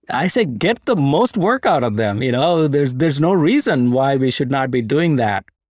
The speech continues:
Instead, we are punishing the doctors to do, "Oh, you gotta see more,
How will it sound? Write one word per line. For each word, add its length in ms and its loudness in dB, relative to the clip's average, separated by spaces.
Instead, 500 -2
we 180 0
are 80 0
punishing 460 -2
the 100 0
doctors 540 -2
to 40 -8
do, 180 -2
"Oh, 200 2
you 160 2
gotta 220 0
see 180 2
more, 300 0